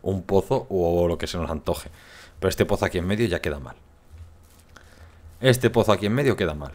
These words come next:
Vamos a quitar el cubo con agua, porque aparte de que no lo uso, no queda bien, de verdad. Es que queda muy horrible ahí en medio de la nada, él solo.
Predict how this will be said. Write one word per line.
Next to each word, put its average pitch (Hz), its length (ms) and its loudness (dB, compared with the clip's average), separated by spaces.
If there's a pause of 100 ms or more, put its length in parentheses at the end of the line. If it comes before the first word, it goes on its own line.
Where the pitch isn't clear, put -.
Vamos 117 220 0
a 92 80 0
quitar 90 240 -2
el 78 160 -4
cubo 87 220 0
con 80 220 -2
agua, 113 260 0
porque - 220 2
aparte 151 300 2
de 123 100 2
que 101 100 2
no 113 100 4
lo 110 100 6
uso, 87 340 -2 (420)
no 101 200 0
queda 113 240 2
bien, 165 220 0
de 107 60 2
verdad. 123 320 -2 (520)
Es - 80 -4
que 120 100 0
queda 131 200 4
muy 117 160 6
horrible 107 320 4
ahí 98 80 2
en 98 80 0
medio 95 160 4
de 85 60 4
la 82 100 0
nada, 90 220 0
él 80 100 -4
solo. 135 260 -4